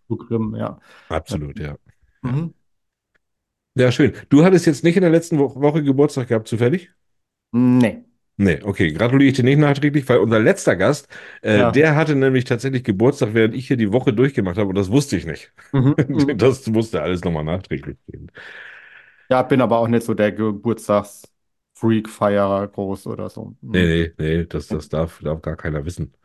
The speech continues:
Speaker 2: am besten. Da muss alles ganz klein passieren. Aber so wirkst du. Also wirklich sehr beständig, sehr für dich, sehr, ähm,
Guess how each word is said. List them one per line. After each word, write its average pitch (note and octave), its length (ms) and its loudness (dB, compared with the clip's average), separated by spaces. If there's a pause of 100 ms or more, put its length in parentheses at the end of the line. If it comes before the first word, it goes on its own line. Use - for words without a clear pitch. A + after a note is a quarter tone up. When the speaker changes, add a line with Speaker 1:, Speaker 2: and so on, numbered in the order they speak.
(140)
Speaker 2:
am D2 120 -14
besten. C#2 360 -12 (640)
Da D2 100 -16
muss D#2+ 160 -10
alles D#2 220 -8
ganz F2+ 320 -4
klein E2 300 -4
passieren. C#2+ 440 -10 (240)
Aber F#2 160 2
so A2 180 4
wirkst B2+ 260 2
du. F2+ 260 0
Also F2 300 0
wirklich G2+ 280 -2
sehr G#2 180 2
beständig, G#2 680 0
sehr G2+ 260 2
für G2 160 -4
dich, G#2+ 440 -4
sehr, G2 460 2 (560)
ähm, F2 800 0